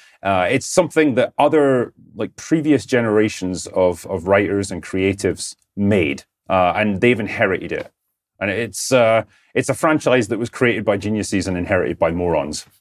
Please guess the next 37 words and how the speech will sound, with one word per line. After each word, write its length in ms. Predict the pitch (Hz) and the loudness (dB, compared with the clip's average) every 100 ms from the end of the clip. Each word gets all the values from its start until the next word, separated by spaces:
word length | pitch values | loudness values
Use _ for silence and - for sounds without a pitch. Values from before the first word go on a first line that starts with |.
| 90 | -6
essentially. 560 | 85 90 80 78 76 71 76 | -2 -2 -2 0 0 -2 0
Uh, 220 | 92 87 | 2 2
morons 500 | 110 120 120 107 101 | 4 4 4 0 -4
with 140 | 107 | -4
no 140 | 110 101 | -2 -2
respect 540 | 95 - 131 - - | -2 2 2 2 -2
for 120 | - | -10
what 220 | 90 82 | -6 -6
they 80 | 95 | -6
were 120 | 85 | -6
working 400 | 85 104 101 - | -2 -2 -2 -8
with. 220 | - - 98 | -10 -14 -8
And 160 | 98 | -2
that's, 320 | 107 - - | 0 -2 -8
that's 340 | - 117 - - | -2 0 0 -2
why 180 | 120 117 | 0 2
the 80 | 92 | 0
reaction 540 | 95 98 98 - 92 | -2 -2 -2 -6 -8
was 400 | 90 101 95 82 | 0 2 0 -2
as 180 | - 90 | -10 -12
strong 340 | - 104 87 | -6 -4 -2
as 120 | 90 85 | -4 -2
it 80 | |
was. 420 | - 151 - 73 - _ _ _ | 0 2 0 -4 -16 _ _ _
Um, 260 | - 85 87 | -6 -4 2
and 80 | 131 | 4
it 20 | |
was 80 | 143 | 4
great 180 | 208 - | 2 0
to 60 | - | -2
see, 180 | 196 | -2
because 200 | - 98 | 0 -4
it's 120 | - 135 | -4 -2
nice 180 | 139 | -2
that 160 | - - | -2 -6
people 280 | 113 107 92 | -4 -2 0
realized, 600 | 107 139 104 87 85 | 2 4 4 2 -4